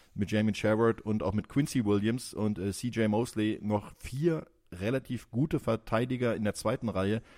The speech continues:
die alle vier auch Druck ü-, ausüben können. Die können also nicht nur,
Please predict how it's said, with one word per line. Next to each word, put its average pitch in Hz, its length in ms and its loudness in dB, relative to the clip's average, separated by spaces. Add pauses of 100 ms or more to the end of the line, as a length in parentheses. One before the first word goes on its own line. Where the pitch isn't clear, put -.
(280)
die - 180 -6
alle 135 260 2
vier 135 400 -2
auch 110 140 0
Druck - 280 -2
ü-, 104 140 -4
ausüben 92 500 -4
können. 78 380 -10
Die 92 80 -16
können 117 220 2
also 110 200 0
nicht 127 260 -2
nur, 123 320 0